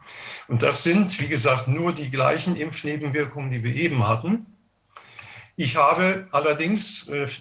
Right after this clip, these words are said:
fairerweise gesagt, Moment, covid-Impfungen, wenn wir die betrachten wollen, dann müssen wir die Altersgruppen der Jüngeren rausnehmen, weil die sind ja noch nicht groß geimpft worden. Gegen covid habe also die Altersgruppen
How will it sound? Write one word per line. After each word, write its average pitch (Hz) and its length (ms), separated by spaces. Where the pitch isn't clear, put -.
fairerweise 143 760
gesagt, 151 420
Moment, 127 720
covid-Impfungen, 160 960
wenn 139 160
wir 123 140
die 170 140
betrachten 123 600
wollen, 139 320
dann 139 140
müssen 151 240
wir 147 40
die 135 120
Altersgruppen 147 800
der 131 100
Jüngeren 127 460
rausnehmen, 131 680
weil 127 140
die 123 100
sind 147 300
ja 113 100
noch 104 200
nicht 110 240
groß 113 280
geimpft 120 460
worden. 117 420
Gegen 143 280
covid 143 400
habe 147 180
also 131 220
die 120 160
Altersgruppen 170 880